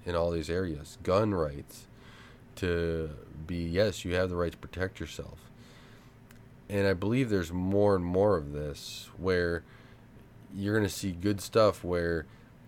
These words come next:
companies that may have been into, like, grooming kids or whatever else, opposing th-, these laws that help protect kids, that they're gonna come on hard times, and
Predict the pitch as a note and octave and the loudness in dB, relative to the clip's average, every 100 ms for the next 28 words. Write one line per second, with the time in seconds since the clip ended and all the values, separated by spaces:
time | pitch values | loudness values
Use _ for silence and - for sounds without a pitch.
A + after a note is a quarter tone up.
0 | - - A2 A#2 G2+ F2+ F2+ E2+ F2+ F#2 | -12 2 2 4 0 0 -2 0 0 0
1 | F2 D#2 F2 E2+ E2 - F2+ E2 F2+ E2+ | 0 -2 -2 0 -2 -6 -8 -6 -4 -2
2 | D#2+ D#2 D2 - F#2 F#2+ E2+ D#2 - F#2 | -2 -4 -8 -6 -4 -2 -4 -6 -4 -4
3 | E2 D#2+ D#2+ D2+ D2 - - - - F#2+ | -4 -4 -4 -6 -12 -20 -20 -18 -4 0
4 | F#2 F2 F#2 F2 - E2 - G#2 G#2+ F#2+ | 0 2 2 2 0 -8 -4 0 2 0
5 | F2 E2 D#2 - - - - D#2 - - | -4 -6 -10 -18 -20 -20 -14 -14 -14 -18
6 | - - - - F2 F#2 F2+ D#2+ D#2 F#2 | -20 -20 -20 -10 -2 0 0 -4 0 4
7 | G2+ F#2+ E2 D#2 E2+ E2 D#2+ - F#2+ F2+ | 6 6 4 0 0 0 0 0 -2 0
8 | - E2+ - F#2+ D#2+ - G#2 G2+ D#2 D2 | -4 -8 -2 -2 -2 -4 -2 0 -2 -6
9 | - - - - - E2+ - A2+ A2 - | -14 -20 -20 -20 -10 -4 0 2 2 0
10 | F#2+ F2+ F2 D#2+ - F#2 F2+ D#2 F2+ G2+ | 0 2 2 0 -2 0 0 -2 -2 0
11 | F2+ D#2 D2+ E2 D#2+ D#2 | 0 -2 -8 -8 -6 -8